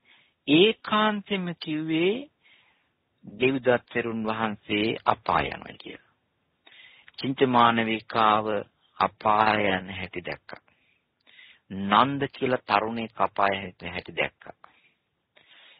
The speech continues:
ඒ වගේම අර මේ යසෝදරා දේවියගේ, අ, තාත්තා ගියානේ අපායට.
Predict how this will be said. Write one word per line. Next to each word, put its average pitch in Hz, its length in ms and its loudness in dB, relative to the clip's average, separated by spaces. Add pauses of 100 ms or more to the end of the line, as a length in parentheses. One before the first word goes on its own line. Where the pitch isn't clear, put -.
(120)
ඒ 123 120 0
වගේම 127 480 2
අර 110 220 2 (720)
මේ 92 260 -6
යසෝදරා 131 720 -2
දේවියගේ, 123 760 -2 (680)
අ, 85 260 0
තාත්තා 139 720 2
ගියානේ 139 440 -2
අපායට. 131 460 -2